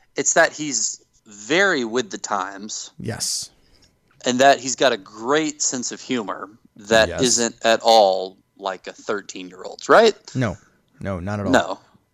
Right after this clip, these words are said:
Speaker 1: No, this is very serious. So, Mark,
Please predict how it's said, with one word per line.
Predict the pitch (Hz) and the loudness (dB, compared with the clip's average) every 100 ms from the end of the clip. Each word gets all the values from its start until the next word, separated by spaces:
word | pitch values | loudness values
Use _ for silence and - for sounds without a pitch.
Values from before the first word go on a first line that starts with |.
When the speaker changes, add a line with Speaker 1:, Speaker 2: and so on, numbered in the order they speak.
| - | -4
Speaker 1:
No, | - 98 | 0 0
this | 113 135 | 0 -2
is | 110 | 2
very | 123 101 | 4 4
serious. | 92 - - - - | 0 -6 -8 -14 -8
So, | - 156 151 156 156 139 _ _ _ _ _ _ _ _ _ _ _ _ _ _ _ _ _ _ _ _ | -4 4 8 8 6 0 _ _ _ _ _ _ _ _ _ _ _ _ _ _ _ _ _ _ _ _
Mark, | 151 220 247 | 2 2 2